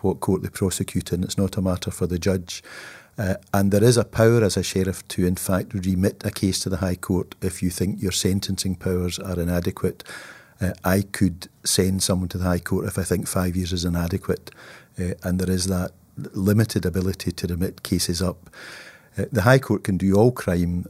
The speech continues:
but more and more cases are coming down to the Sheriff Court. So we deal with very serious drugs matters, very serious historical sexual abuse,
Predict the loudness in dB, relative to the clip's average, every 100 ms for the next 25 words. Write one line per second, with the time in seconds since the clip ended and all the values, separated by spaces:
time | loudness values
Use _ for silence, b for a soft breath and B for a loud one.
0 | -4 0 0 -2 -4 0 4 4 4 2
1 | 0 -2 -2 -2 -2 -4 -4 -2 0 0
2 | 0 0 -2 -2 -2 0 0 0 -4 -4
3 | -2 0 0 2 4 4 2 -2 -6 2
4 | 4 4 2 0 2 2 0 -2 -2 -2
5 | -2 -2 -4 -4 -2 0 0 -2 -2 -4
6 | -4 -6 -4 -2 -2 -2 -2 0 0 0
7 | -2 0 0 0 -6